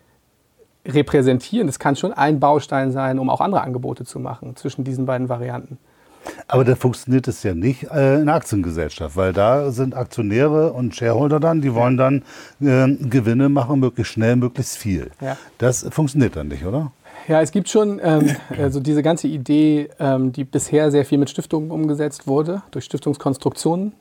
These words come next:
Speaker 1: ähm, was übrigens auch der Grund ist, warum es solche, solche Hacks braucht, die wir anbieten, um das einfacher zu machen, weil diese Stiftungskonstruktionen oft sehr, sehr kompliziert sind, sehr, sehr teuer sind. Ähm,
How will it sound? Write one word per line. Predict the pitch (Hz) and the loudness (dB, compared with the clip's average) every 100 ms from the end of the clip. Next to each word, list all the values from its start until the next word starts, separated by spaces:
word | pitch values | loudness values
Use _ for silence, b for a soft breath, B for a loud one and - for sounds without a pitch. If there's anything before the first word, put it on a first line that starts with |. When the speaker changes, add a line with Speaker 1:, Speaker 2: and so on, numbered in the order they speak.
| _ - | _ -6
Speaker 1:
ähm, | 127 123 | -2 0
was | 127 | 0
übrigens | 151 139 | 2 2
auch | 127 | 2
der | 143 | 2
Grund | 131 151 | 2 2
ist, | 151 127 | 0 0
warum | 127 139 | 2 2
es | 131 - - | 0 -2 -16
solche, | - 123 131 127 | -8 -4 -2 -2
solche | 131 123 120 | -2 -4 -2
Hacks | 143 143 - - | -2 -2 -8 -10
braucht, | - 123 139 - 131 | 0 4 4 2 -2
die | 120 | 0
wir | 131 | 0
anbieten, | 131 127 131 135 | 0 -2 -2 -4
um | |
das | 127 - | -4 -2
einfacher | 139 135 139 | -2 0 -2
zu | - 147 | -2 -2
machen, | 143 143 | -2 -2
weil | 131 131 | 0 0
diese | 131 | -2
Stiftungskonstruktionen | 123 147 - 139 139 127 127 - 131 131 | -4 -4 -2 -4 -4 -2 -4 -2 -2 -2
oft | 127 | 0
sehr, | 139 | 0
sehr | 135 | 2
kompliziert | - 127 123 143 156 | 2 0 0 -2 -2
sind, | - 139 | -2 -2
sehr, | 131 | -2
sehr | 123 | -2
teuer | - 139 139 | 2 2 2
sind. | 131 127 B B B B B B - | 0 -4 B B B B B B -2
Ähm, | 123 123 | 0 0